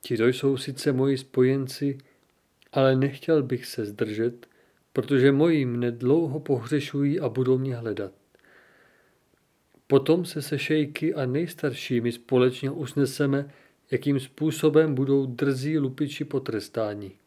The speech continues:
Ty nás, doufám, zase tak brzy neopustíš a zůstaneš mým hostem.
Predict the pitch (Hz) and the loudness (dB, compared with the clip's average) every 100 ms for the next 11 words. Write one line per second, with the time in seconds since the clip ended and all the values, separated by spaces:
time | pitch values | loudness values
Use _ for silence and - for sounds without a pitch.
0 | _ _ _ _ _ _ _ _ _ _ | _ _ _ _ _ _ _ _ _ _
1 | _ _ _ _ _ _ _ _ _ _ | _ _ _ _ _ _ _ _ _ _
2 | _ _ - 120 117 117 147 151 - - | _ _ -4 0 0 0 -2 -8 -14 -16
3 | - 120 110 - 117 113 113 - 123 123 | -4 -2 -2 0 0 0 -4 -6 -4 -2
4 | 110 135 117 120 127 156 - 123 - - | -2 -2 -2 -2 -2 -2 -4 -6 -8 -8
5 | 107 101 - - - - 110 107 156 - | -6 -2 -2 -2 -4 -2 -4 -2 -4 -2
6 | 160 170 160 180 151 156 156 - 98 90 | 0 0 -2 -4 -2 -4 -6 -10 -12 -12